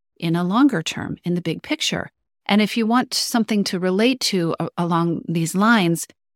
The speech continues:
just think about, it's January when I'm recording this podcast episode, so it's the beginning of the year.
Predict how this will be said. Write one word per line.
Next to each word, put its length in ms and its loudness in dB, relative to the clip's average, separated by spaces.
just 240 0
think 160 4
about, 480 2
it's 200 -2
January 500 2
when 180 2
I'm 120 2
recording 420 0
this 180 0
podcast 520 -6
episode, 420 -4
so 100 -2
it's 140 -6
the 80 -8
beginning 400 2
of 80 -2
the 100 -2
year. 440 2